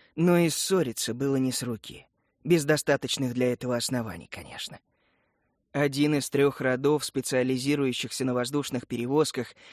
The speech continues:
и фактически монополизировавших рынок, был готов дать отпор кому угодно. Однако против рыдающей женщины не начнёшь боевые действия,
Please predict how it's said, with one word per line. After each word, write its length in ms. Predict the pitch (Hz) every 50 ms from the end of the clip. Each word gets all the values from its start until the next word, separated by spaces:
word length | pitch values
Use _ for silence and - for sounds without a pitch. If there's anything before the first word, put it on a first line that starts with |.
| - - -
и 80 | 170 -
фактически 640 | - 156 147 - - 185 - 165 147 - - 160
монополизировавших 1080 | 160 156 156 147 - 160 156 156 156 151 165 156 151 143 135 - - - 147 135 - 165
рынок, 380 | 180 208 208 202 190 - - - - - -
был 280 | - 170 190 226 233 208
готов 380 | 208 226 220 - 226 220 202
дать 220 | 185 220 208 - 220
отпор 320 | 208 - - 208 214 190
кому 440 | - - 202 196 202 208 208 202 202
угодно. 540 | 180 160 151 127 113 - - 92 - - - _ _ _ _ _ _ _ _ _ _
Однако 500 | - 123 156 160 170 185 190 175 - 185
против 400 | 170 - 185 190 170 - 165 -
рыдающей 560 | 175 170 180 170 175 175 175 156 - - 175
женщины 540 | 165 160 175 190 180 165 - - 160 160 156
не 80 | 160 170
начнёшь 500 | 175 170 165 - - 196 202 185 139 127
боевые 400 | - 120 120 117 113 110 104 98
действия, 560 | 101 - 92 80 - - - - 67 -